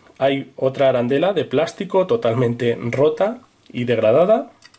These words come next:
Aquí tenemos el muelle, que este es el muelle que hace fuerza. Cuando nosotros cambiamos la posición de la maneta,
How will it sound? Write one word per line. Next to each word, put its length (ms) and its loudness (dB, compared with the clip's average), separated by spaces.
Aquí 180 -2
tenemos 300 0
el 120 -2
muelle, 520 0
que 80 -4
este 200 -2
es 120 -2
el 60 0
muelle 340 2
que 100 -2
hace 160 -2
fuerza. 360 -2
Cuando 220 0
nosotros 380 -2
cambiamos 420 0
la 140 0
posición 400 0
de 80 -2
la 100 2
maneta, 540 0